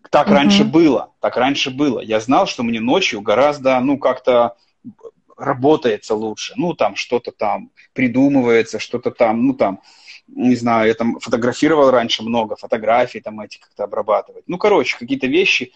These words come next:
Speaker 1: придумывать что-то. Когда у меня был бизнес, там я тоже что-то какие-то рисовал, там планы, схемы. То есть ночь была для меня более продуктивной. Я спал до обеда.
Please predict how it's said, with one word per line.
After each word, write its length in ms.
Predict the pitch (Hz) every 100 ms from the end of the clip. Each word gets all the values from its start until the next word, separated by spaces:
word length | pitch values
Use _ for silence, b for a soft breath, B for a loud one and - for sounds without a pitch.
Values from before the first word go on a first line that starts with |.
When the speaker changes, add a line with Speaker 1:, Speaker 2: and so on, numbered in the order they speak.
| b
Speaker 1:
придумывать 640 | - 160 143 175 160 139 131
что-то. 380 | - 117 113 -
Когда 260 | 110 123
у 40 | 127
меня 140 | 131
был 160 | 123 123
бизнес, 420 | 120 147 135 120
там 160 | 120 120
я 80 |
тоже 220 | 123 127 123
что-то 180 | -
какие-то 220 | - 120 123
рисовал, 500 | 120 120 120 127 127
там 140 | 117
планы, 420 | - 117 123 117
схемы. 300 | - - 107
То 80 | 110
есть 140 | 107
ночь 240 | 127 185 151
была 200 | 135 143
для 120 | 135
меня 180 | 135 131
более 280 | 123 147 123
продуктивной. 580 | 113 104 - 98 104 127
Я 120 | 160
спал 340 | - 127 101
до 100 | 107
обеда. 340 | 82 - 85